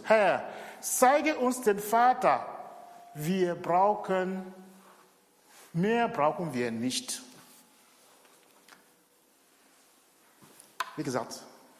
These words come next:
was wäre denn deine Antwort? Guck mal auf deinen Zettel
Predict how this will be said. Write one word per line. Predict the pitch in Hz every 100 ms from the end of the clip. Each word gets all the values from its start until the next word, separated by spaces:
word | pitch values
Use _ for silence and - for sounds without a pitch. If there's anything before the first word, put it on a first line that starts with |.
| _ _ -
was | 139 139
wäre | 170 160
denn | 127 120
deine | 131 165 165
Antwort? | 190 196 - 107 - - - - - - - - _ - - _ _ _ _ _ _ _ _ - - - _ _ _ _ _ _ - -
Guck | -
mal | 208 190
auf | 143
deinen | 139 143
Zettel | 196 - 127